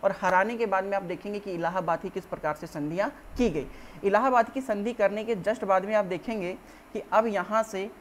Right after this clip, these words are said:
आपको द्वैध शासन देखने को मिलने लगा था। क्यों? क्योंकि निजामत वाला जो काम था, ठीक, दीवानी, आपको तो पता है कि अब दीवानी कहाँ से आ गई थी? अंग्रेजों के पास।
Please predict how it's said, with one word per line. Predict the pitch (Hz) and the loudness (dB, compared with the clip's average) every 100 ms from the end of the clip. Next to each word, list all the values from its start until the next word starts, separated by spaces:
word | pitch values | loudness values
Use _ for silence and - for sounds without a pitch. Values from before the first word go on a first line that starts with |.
| - - | -10 2
आपको | 190 214 208 214 | 4 4 2 -4
द्वैध | 185 156 185 202 | -4 2 4 4
शासन | 196 196 165 180 170 | 2 2 2 0 -2
देखने | 160 170 160 | -2 -2 -4
को | 160 | -2
मिलने | 151 151 147 | -2 -2 -4
लगा | 139 131 110 | -6 -6 -8
था। | - 175 | -10 -10
क्यों? | 196 220 - - - - - - | -6 -6 -8 -20 -20 -20 -14 -4
क्योंकि | 208 208 269 - | -4 -2 -8 -6
निजामत | 196 202 190 185 185 226 240 | -4 -2 2 4 4 2 4
वाला | 226 214 | 4 6
जो | 220 214 | 2 0
काम | 202 185 202 | 4 4 4
था, | 202 175 180 - - - - - - - - - - - - - - - | 0 -2 -2 -6 -20 -20 -18 -18 -20 -20 -20 -20 -20 -18 -18 -18 -20 -10
ठीक, | 226 233 - - - | -8 -8 -14 -20 -8
दीवानी, | 170 170 208 190 208 214 - | -2 2 4 4 2 -4 0
आपको | 190 208 226 | 6 6 4
तो | 214 | 0
पता | 220 214 | 2 4
है | 226 226 240 - - - - | 2 2 -10 -16 -20 -18 -12
कि | |
अब | - 226 233 | 2 2 2
दीवानी | 196 208 202 208 | 0 2 2 2
कहाँ | 220 214 214 | 0 2 2
से | 220 | 4
आ | 196 202 | 6 6
गई | 202 | 2
थी? | 202 226 | -4 -4
अंग्रेजों | 196 180 170 160 | 0 2 4 2
के | 147 | -2
पास। | 139 123 135 - | -6 -6 -8 -12